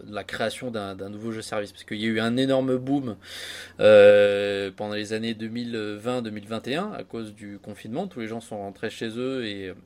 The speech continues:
ils avaient envie d'avoir un jeu, euh, sur lequel ils pouvaient jouer régulièrement et, euh, quitte à dépenser un peu d'argent de, de temps à autre. Donc le boom des, des jeux services, il a eu lieu en deux mille vingt, deux mille vingt et un. Tous les studios ont essayé de s'en, se, se, se précipiter dans la brèche à ce moment-là. Et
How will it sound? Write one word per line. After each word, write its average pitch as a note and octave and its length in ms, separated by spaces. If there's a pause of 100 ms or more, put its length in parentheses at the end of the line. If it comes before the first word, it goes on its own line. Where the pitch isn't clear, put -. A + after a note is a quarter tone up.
ils G#2 160
avaient G#2 140
envie G#2+ 180
d'avoir A#2 280
un A2 100
jeu, A2+ 180
euh, B2 420
sur - 260
lequel A2 280
ils G#2 80
pouvaient A#2+ 300
jouer A2+ 240
régulièrement A#2+ 580 (580)
et, A2+ 240
euh, F#2 260
quitte - 220
à G#2 60
dépenser G#2+ 400
un A2 100
peu A#2+ 300
d'argent G#2+ 340
de, F#2+ 260
de A2+ 140
temps G2+ 220
à G2+ 60
autre. F3 200 (960)
Donc A#2 220
le A2+ 80
boom A#2+ 300
des, G2+ 300
des G#2 160
jeux G#2+ 120
services, A2+ 460
il G2+ 100
a G2+ 60
eu G2 100
lieu A2 180
en G#2+ 60
deux G#2 140
mille G#2+ 120
vingt, A#2 140
deux G#2+ 60
mille G2+ 160
vingt G2+ 160
et A2+ 80
un. D#3+ 100 (460)
Tous D3+ 100
les D#3 80
studios D3 400
ont C3+ 60
essayé B2 200
de - 60
s'en, A#2+ 400
se, G2 460
se, - 200 (300)
se - 240 (180)
précipiter C3+ 520
dans C3+ 120
la A#2+ 140
brèche C3 260
à B2 40
ce - 140
moment-là. G#2+ 440
Et A2+ 260